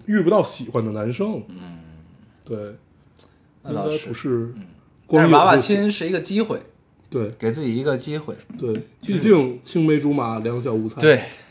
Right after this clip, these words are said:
Speaker 2: 就是从在母胎里的时候就已经定下来的良缘，
Speaker 1: 嗯。
Speaker 2: 你们可以互相再找补一下。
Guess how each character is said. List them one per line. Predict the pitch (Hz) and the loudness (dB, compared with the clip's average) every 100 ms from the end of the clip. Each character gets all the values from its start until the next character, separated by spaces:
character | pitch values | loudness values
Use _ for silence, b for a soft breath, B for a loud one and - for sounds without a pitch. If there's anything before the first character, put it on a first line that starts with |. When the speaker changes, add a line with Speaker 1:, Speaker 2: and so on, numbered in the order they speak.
| B | B
Speaker 2:
就 | - | -12
是 | 110 110 | -10 -10
从 | 104 104 107 | -10 -8 -4
在 | 113 | -4
母 | 101 | -6
胎 | 95 110 113 | -8 -6 -4
里 | 104 | -6
的 | 90 | -10
时 | 87 | -14
候 | 87 92 95 | -12 -12 -12
就 | 98 | -14
已 | 90 | -14
经 | 87 87 | -16 -14
定 | 104 90 | -12 -12
下 | |
来 | 87 78 87 | -14 -16 -18
的 | 87 85 85 | -18 -18 -18
良 | 87 82 92 | -18 -14 -14
缘， | 82 53 - _ _ - | -16 -18 -20 _ _ -12
Speaker 1:
嗯。 | 123 110 | -6 -6
Speaker 2:
你 | |
们 | 95 | -6
可 | - 90 | -12 -16
以 | 90 87 85 82 _ _ - - - | -16 -16 -18 -20 _ _ -20 -20 -20
互 | |
相 | 95 95 | -14 -12
再 | 92 | -12
找 | 78 69 | -14 -18
补 | 80 | -18
一 | 82 | -20
下。 | 73 | -20